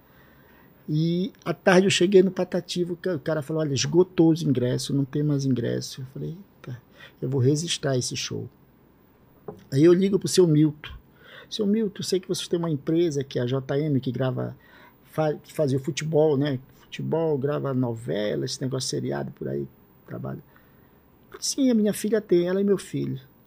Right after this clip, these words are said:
Aí eu liguei no telefone da, da Rita, liguei pra Rita, "Rita, Rita,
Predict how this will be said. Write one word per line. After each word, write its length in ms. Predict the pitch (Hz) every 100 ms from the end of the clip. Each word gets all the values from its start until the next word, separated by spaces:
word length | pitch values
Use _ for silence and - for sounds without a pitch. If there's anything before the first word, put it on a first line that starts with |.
| -
Aí 180 | 143
eu 80 | 156
liguei 380 | 165 156 143 147
no 240 | 139 131
telefone 480 | 127 135 127 127 120
da, 240 | 113 117 107
da 140 | 113
Rita, 380 | 92 127 156 135
liguei 220 | 120 123
pra 160 | 127 123
Rita, 400 | 104 143 147 151
"Rita, 380 | 131 131 147 - - - - _ _ _ _ _ _ - _ _ _ _ -
Rita, 220 | 214 -